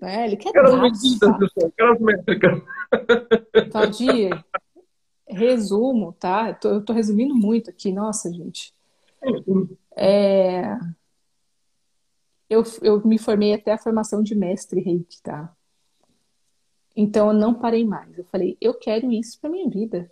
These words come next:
Speaker 1: Eu quero isso. Eu quero essa possibilidade de ser,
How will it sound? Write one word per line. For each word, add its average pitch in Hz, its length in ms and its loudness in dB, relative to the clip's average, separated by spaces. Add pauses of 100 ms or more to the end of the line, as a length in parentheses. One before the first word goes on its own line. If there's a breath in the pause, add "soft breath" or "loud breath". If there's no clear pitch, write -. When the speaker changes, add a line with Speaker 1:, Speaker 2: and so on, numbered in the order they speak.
Speaker 1:
Eu 254 240 2
quero 254 440 2
isso. 208 480 -4 (180)
Eu 202 100 -6
quero 208 380 2
essa 208 640 -4 (800)
possibilidade 240 1160 -2 (260)
de 180 180 -4
ser, 196 500 2